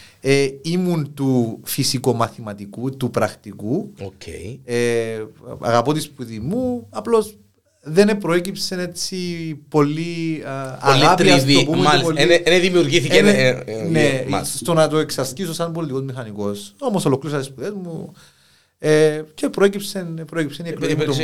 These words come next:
Speaker 1: τον Μάη.
Speaker 2: ε, μάλιστα. Είναι ένα λειτουργήμα η βουλευτική έδρα.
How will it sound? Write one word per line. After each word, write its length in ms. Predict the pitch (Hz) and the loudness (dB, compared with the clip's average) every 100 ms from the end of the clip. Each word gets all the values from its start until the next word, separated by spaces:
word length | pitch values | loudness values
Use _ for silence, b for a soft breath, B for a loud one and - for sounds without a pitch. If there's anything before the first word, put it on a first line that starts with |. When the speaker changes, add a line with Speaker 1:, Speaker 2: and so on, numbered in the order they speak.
| 123 | 0
Speaker 1:
τον 20 | 107 | 0
Μάη. 60 | 101 | -4
Speaker 2:
ε, 60 | - | -4
μάλιστα. 320 | 90 95 - - B B B B B B _ _ _ _ _ _ _ _ _ _ | -4 -6 -8 -18 B B B B B B _ _ _ _ _ _ _ _ _ _
Είναι 200 | 143 156 | -4 0
ένα 140 | 214 | 2
λειτουργήμα 760 | 214 170 143 151 104 87 80 - _ _ _ _ _ _ | 2 2 2 2 0 -6 -10 -12 _ _ _ _ _ _
η 120 | 104 101 95 90 87 82 82 82 87 _ _ _ | -6 -4 -2 -4 -6 -8 -10 -12 -18 _ _ _
βουλευτική 560 | 101 120 107 - 87 95 | -2 0 0 -2 -4 -2
έδρα. 340 | 87 78 76 | -2 -4 -10